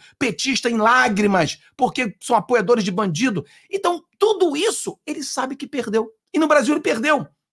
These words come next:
Ele não tem saída. Não tem o que o Alexandre de Moraes possa fazer para prender a ideia Bolsonaro. Não tem. Fábio, ele pode prender o Bolsonaro? Pode.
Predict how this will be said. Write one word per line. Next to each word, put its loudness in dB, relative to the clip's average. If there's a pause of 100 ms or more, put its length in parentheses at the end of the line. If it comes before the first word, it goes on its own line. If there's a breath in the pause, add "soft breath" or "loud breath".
(300)
Ele 0
não 4
tem 2
saída. 2 (220 loud breath)
Não 4
tem 0
o -6
que -6
o 6
Alexandre 0
de -6
Moraes 0
possa -4
fazer 0 (640)
para 6
prender 0
a 2
ideia 4
Bolsonaro. -2 (100)
Não 6
tem. 0 (380)
Fábio, 4
ele 0
pode 2
prender 0
o 0
Bolsonaro? 2
Pode. 2